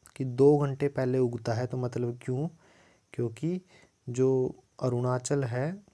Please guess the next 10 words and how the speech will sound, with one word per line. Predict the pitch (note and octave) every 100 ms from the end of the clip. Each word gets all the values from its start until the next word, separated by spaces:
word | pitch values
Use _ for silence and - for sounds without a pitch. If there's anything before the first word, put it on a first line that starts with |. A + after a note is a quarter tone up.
| _ - _ -
और | B2 B2+ - - _ _ _ _ _ -
गुजरात | A#2+ A2+ B2 B2 A#2+
है, | B2 A2+
ये | B2
अरुणाचल | C3+ C3 A2+ A2+ A#2 - C3+
है | A#2+ D3+ D#3 _ _ _ _ _ _ _ _ _ _ -
और | B2
ये | B2 B2
गुजरात | A#2+ A2 A2+ A#2 A#2+ -
है, | D3